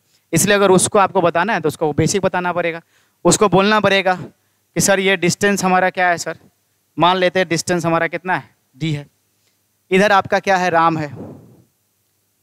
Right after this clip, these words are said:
कितना की speed से जा रहा है, सिक्सटी किलोमीटर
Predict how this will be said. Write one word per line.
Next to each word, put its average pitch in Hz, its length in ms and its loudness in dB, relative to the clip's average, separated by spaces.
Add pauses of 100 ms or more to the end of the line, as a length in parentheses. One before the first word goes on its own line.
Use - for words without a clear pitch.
(100)
कितना 196 260 0
की 185 120 -2
speed 190 220 0
से 185 80 0
जा 180 160 2
रहा 175 200 0
है, 160 140 -10 (800)
सिक्सटी - 480 -2
किलोमीटर 180 640 0